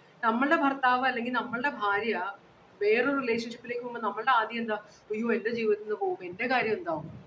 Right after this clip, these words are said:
മനസ്സിലായോ? ആ ഒരു ആദിയാണ്, സ്നേഹത്തെക്കാൾ കൂടുതൽ ആദിയാണ് നമുക്ക് വരുന്നത്. നമ്മളുടെ മക്കളുടെ കാര്യം എന്ത് ചെയ്യും, മക്കളെ ആര് നോക്കും, ഇതൊക്കെ ടെൻഷനാണ് നമുക്ക് വരുന്നത്. മനസ്സിലായോ?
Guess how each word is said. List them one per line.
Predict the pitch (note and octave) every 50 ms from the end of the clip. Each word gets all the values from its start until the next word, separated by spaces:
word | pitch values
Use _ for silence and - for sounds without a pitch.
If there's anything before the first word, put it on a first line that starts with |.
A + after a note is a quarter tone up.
| - - - - - - - - - - -
മനസ്സിലായോ? | C#4 C#4+ C#4+ D4 C4+ A3+
ആ | - - A3 B3 C4+ C#4+ D4+
ഒരു | D4+ D#4 D4 C#4+
ആദിയാണ്, | C4 B3 A#3 A3+ A3+ A3+ A#3 A#3+ A#3+ -
സ്നേഹത്തെക്കാൾ | - - - A3+ A#3 A#3+ C4 C#4+ - - D4+ D4+ D4 C#4+ C#4+ C#4+
കൂടുതൽ | C#4+ - B3+ A#3+ A#3 A#3+ B3+ B3
ആദിയാണ് | - F#3 G3 G#3+ A3 A#3 A#3+ A#3 C4+ C4+ B3+ A3+ G3+
നമുക്ക് | G3 F#3+ F3+ - - - F#3
വരുന്നത്. | F3 E3+ E3+ E3+ E3+ E3+ - - - - - -
നമ്മളുടെ | G#3 A3 A#3+ B3
മക്കളുടെ | A3+ G3 F#3 - - A#3 A#3 B3
കാര്യം | B3 A#3 A3 G#3 G3+ G3
എന്ത് | F#3+ F#3 F3
ചെയ്യും, | F#3 F3+ F3 E3+
മക്കളെ | F3 F3 - - A#3 B3 B3+ B3+ A#3+
ആര് | A3+ G#3 G3 G3 G3 - -
നോക്കും, | F#3 E3 - - E3+ D#3+ - - - - - - -
ഇതൊക്കെ | B3+ C4 C#4+ C#4 - D#4 D#4 D#4
ടെൻഷനാണ് | C#4+ A#3+ A#3 A#3 A3+ - C4 C4 B3 A#3 G#3+
നമുക്ക് | G#3 G3+ G3 - -
വരുന്നത്. | G3 F#3+ F#3+ F#3+ F3+ F3+ E3 F#3 A3
മനസ്സിലായോ? | C#4+ D#4+ - D4+ G#3+ E3+ E3